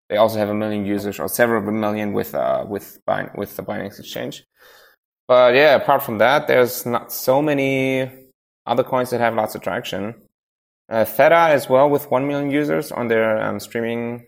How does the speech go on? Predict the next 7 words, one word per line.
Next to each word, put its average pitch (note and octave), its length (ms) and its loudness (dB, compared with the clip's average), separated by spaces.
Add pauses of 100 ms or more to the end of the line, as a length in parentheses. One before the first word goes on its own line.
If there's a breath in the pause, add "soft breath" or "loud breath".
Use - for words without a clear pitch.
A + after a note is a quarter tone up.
(160)
service. A#2 580 -4 (920)
But, A#2+ 200 6
um, A#2 240 2
yeah. A#2+ 460 2 (1700)
So B2 400 4
the A#2 100 2
whole C#3+ 800 4